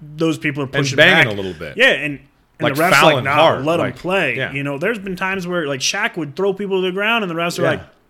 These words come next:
Speaker 1: "Yep, looked
Speaker 2: Yeah.
Speaker 1: good to me."
Speaker 2: Nowadays, if Shaq did that to any one of those guys, they would, like,
Speaker 1: It'd be a
Speaker 2: put him
Speaker 1: flagrant,
Speaker 2: down.
Speaker 1: it'd be a
Speaker 2: They would
Speaker 1: flagrant two.
Speaker 2: They'd put him down on the side of the
Speaker 1: Yeah.
Speaker 2: court. <laughs> Public execution.
Speaker 1: Yeah,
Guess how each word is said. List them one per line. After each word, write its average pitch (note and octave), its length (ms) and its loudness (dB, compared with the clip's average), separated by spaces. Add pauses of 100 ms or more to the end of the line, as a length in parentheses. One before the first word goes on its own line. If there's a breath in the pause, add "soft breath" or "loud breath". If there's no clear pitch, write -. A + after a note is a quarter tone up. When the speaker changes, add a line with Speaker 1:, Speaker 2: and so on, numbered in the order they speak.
(200)
Speaker 1:
"Yep, F#4+ 100 -4 (540 soft breath)
looked C#3+ 120 -6
Speaker 2:
Yeah. D3 80 2
Speaker 1:
good F3 100 -2
to F#3+ 40 -4
me." G#3 340 -2
Speaker 2:
Nowadays, E3+ 520 6
if B2+ 80 -4
Shaq F3+ 280 2
did E3 160 -2
that D3+ 180 4
to C3 80 -4
any C3 120 -4
one C3 140 0
of B2+ 40 -2
those B2+ 180 0
guys, C3+ 220 2
they B2+ 100 0
would, B2+ 120 -2
like, B2+ 140 4
Speaker 1:
It'd D3 100 -4
be E3+ 80 0
a - 20 2
Speaker 2:
put D3 120 4
him D#3+ 60 2
Speaker 1:
flagrant, F3 220 2
Speaker 2:
down. A#2+ 200 2
Speaker 1:
it'd F3 80 -4
be F#3+ 80 0
a F#3 60 2
Speaker 2:
They A#2 140 -2
would G3 60 4
Speaker 1:
flagrant F#3+ 260 0
two. F3 320 -4 (120)
Speaker 2:
They'd C#3 200 0
put D#3+ 160 -2
him D3+ 120 -2
down B2 260 0
on F2+ 60 -8
the F2+ 60 -10
side A2 220 -2
of F#2 60 -6
the F#2 160 -14
Speaker 1:
Yeah. G3 80 -4
Speaker 2:
court. D2+ 200 -10 (460 loud breath)
<laughs> - 340 -18
Public G3 360 6
execution. C#3+ 800 -2 (180)
Speaker 1:
Yeah, A3+ 140 0